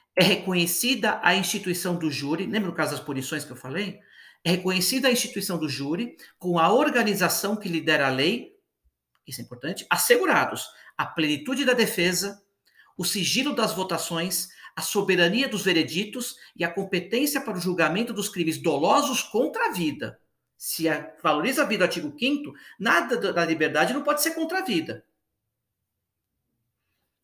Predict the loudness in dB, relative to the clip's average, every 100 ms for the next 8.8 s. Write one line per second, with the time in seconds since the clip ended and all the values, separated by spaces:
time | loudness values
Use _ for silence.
0 | _ _ _ _ _ _ _ -20 _ _
1 | -8 -4 -4 -4 -4 -4 -2 -2 -4 -8
2 | -18 -20 -20 -20 _ _ 2 4 2 2
3 | 2 2 -2 -8 -8 -10 -8 -8 -8 -6
4 | -4 -2 -2 -2 -4 -2 -2 -2 -2 -2
5 | -2 -2 0 0 -2 -4 -6 -6 -4 0
6 | 0 0 0 -2 -4 -2 0 2 0 -2
7 | -6 -8 -12 -10 -4 0 0 2 2 2
8 | -2 -4 -2 0 0 -2 -6